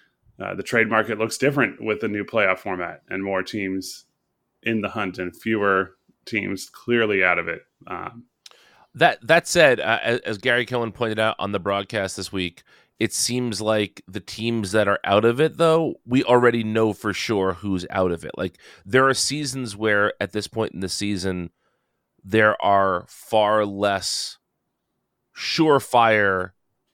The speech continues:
Speaker 2: dead-in-the-water teams.
Speaker 1: Yeah.
Speaker 2: So those teams will probably be willing to, uh, to trade, but the problem is those are also very easy,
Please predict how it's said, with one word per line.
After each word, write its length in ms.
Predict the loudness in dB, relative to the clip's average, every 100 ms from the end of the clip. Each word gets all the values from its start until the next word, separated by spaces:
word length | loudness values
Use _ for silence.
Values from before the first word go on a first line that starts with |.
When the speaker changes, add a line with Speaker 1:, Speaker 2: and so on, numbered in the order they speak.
| _ -20 0
Speaker 2:
dead-in-the-water 800 | 4 4 4 0 0 0 -2 -4
teams. 760 | -10 -12 -14 -20 -18 -16 -16 -20 _ _ -4
Speaker 1:
Yeah. 240 | 2 2 0 _ _ _
Speaker 2:
So 180 | 0 4
those 300 | 6 4 2
teams 300 | -4 -6 -6
will 100 | -6
probably 840 | 0 2 2 -2 -4 -4 -4 -8 -12 -8
be 160 | -6
willing 500 | -2 -2 -2 -4 -8
to, 360 | -8 -6 -2 -2
uh, 360 | -2 -2 -4 -8 -12
to 100 | -20
trade, 500 | -6 2 2 2 -2 -8 -16 -12
but 100 | -8
the 60 |
problem 360 | 2 4 4 4
is 240 | 2 0
those 380 | -6 -2 0 2
are 80 | 0
also 320 | -2 -2 -2
very 440 | 0 0 0 -2 -6
easy, 520 | -6 -4 -4 -6 -6